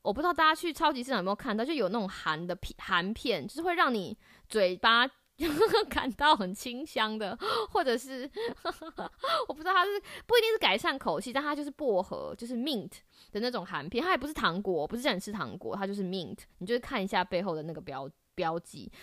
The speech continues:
所以我就买了一盒，诶，回-，回来之后，就是如果你真的嘴-，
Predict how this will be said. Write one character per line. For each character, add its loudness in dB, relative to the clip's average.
所 -4
以 2
我 4
就 0
买 0
了 -4
一 -4
盒， -4
诶， 4
回-， 2
回 2
来 4
之 -4
后， 2
就 -4
是 0
如 -2
果 4
你 2
真 0
的 2
嘴-， -6